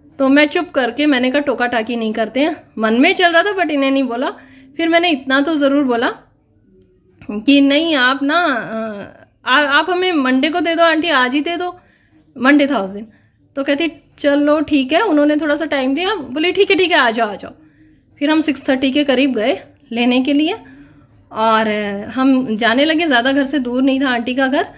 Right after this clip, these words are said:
लेकिन एक जगह थोड़ा सा रास्ता हम भूले तो एक अंकल आए, अ,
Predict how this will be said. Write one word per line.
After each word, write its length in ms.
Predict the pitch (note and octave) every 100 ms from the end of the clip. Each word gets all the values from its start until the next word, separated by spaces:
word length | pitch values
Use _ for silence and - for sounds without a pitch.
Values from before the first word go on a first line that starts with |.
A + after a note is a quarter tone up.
| - _ _ _
लेकिन 220 | A#3+ D4
एक 140 | D4 C#4
जगह 200 | D4+ D#4
थोड़ा 380 | D#4 F4 E4+
सा 100 | F4
रास्ता 300 | E4 B3+ C4
हम 160 | C#4+ C#4
भूले 360 | B3 A#3+ C4+ F4+
तो 280 | F4+ F4
एक 200 | - D4+
अंकल 340 | D4 C#4+ E4 F4+
आए, 260 | B3+ A#3+
अ, 600 | E4+ - C#4+ A#3 A3 -